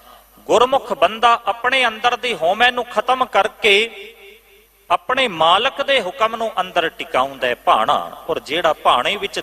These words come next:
ਤੁਰੇ, ਉਹੀ ਗੁਰੂ ਦਾ ਮਿੱਤਰ ਹੈ, ਗੁਰੂ ਦਾ ਪੁੱਤਰ ਹੈ, ਗੁਰੂ ਦਾ ਸਿੱਖ ਹੈ। ਇਸ ਗੱਲ ਨੂੰ ਪਕੜ ਵਿੱਚ ਲੈ ਲੈਣਾ। ਜੇ ਅਸੀਂ ਗੁਰੂ ਦੇ ਭਾਣੇ ਵਿੱਚ ਨਹੀਂ ਤੁਰਦੇ, ਅਸੀਂ ਕਦੇ ਵੀ ਗੁਰੂ ਦੇ ਸਿੱਖ ਨਹੀਂ ਜੇ ਬਣ ਸਕਦੇ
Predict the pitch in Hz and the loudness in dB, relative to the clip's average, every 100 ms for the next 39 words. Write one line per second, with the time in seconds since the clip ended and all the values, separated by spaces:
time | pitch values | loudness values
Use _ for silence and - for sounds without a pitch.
0 | - 196 220 233 220 220 233 - - _ | -2 4 6 4 0 -16 -20 -20 -20 _
1 | _ 170 165 170 - 147 170 165 139 131 | _ -4 -2 -4 -8 -10 -6 -2 -2 -4
2 | 143 143 160 147 151 147 139 156 143 131 | -10 0 0 2 0 -2 -8 -2 0 0
3 | 135 135 - 151 135 147 139 - 147 139 | -4 -12 -4 -4 0 0 0 -4 -20 -20
4 | - 147 151 147 123 - 120 - - 101 | -6 -4 0 2 2 0 -10 -12 -6 -6
5 | 90 - - - - 160 120 131 160 180 | -6 -18 -20 -16 -8 -8 0 0 0 -6
6 | 156 135 - 180 185 190 151 127 143 185 | -4 -4 0 0 0 -4 0 2 4 2
7 | 208 165 160 - 151 - - - _ - | 4 2 2 -6 -20 -20 -20 -20 _ -2
8 | 220 226 196 - 247 - 180 226 247 262 | 0 0 -4 -4 -8 -6 -2 -2 2 0
9 | 269 226 165 190 233 247 - 180 208 277 | 2 2 4 2 -2 -6 -8 -2 -2 -2
10 | - 226 233 180 175 - - - - - | -2 -2 2 2 2 -8 -20 -20 -20 -20
11 | _ 180 - 180 175 165 185 175 180 160 | _ -4 -4 -8 -2 -2 -2 -4 -8 -8
12 | 175 165 147 - - - 139 156 131 123 | -8 -6 -6 -6 -6 -6 -4 -4 -4 -2
13 | 113 107 - - 117 98 | -2 -2 -6 -6 -8 -8